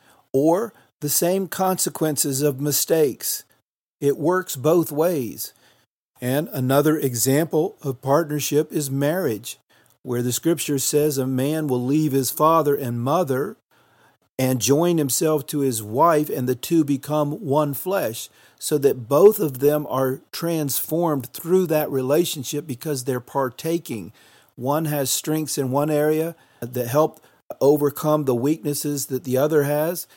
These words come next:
and vice versa. But through that relationship, the two are changed, because this is just how partnership works. And so when we apply these principles of partnership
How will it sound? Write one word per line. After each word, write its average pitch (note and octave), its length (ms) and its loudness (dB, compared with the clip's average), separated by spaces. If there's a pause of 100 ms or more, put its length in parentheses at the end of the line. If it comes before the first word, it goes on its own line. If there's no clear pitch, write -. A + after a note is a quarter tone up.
(100)
and C3 200 -4
vice D3+ 340 2
versa. D#3+ 600 0 (360)
But C3+ 200 2
through F3+ 280 6
that E3+ 240 2
relationship, D3+ 800 0
the C#3 100 0
two F3+ 300 -2
are C#3 100 0
changed, D#3+ 800 -6 (340)
because C3+ 540 0
this E3 240 0
is C#3+ 140 -2
just C#3+ 360 0
how D#3 360 2 (200)
partnership C#3+ 840 2
works. B2+ 580 0 (380)
And D3 340 -4 (180)
so - 280 -2
when C3 240 2
we E3 240 -2
apply D3 760 -2
these C3+ 220 -2
principles E3 760 -4
of A#2+ 180 -8
partnership D3+ 800 0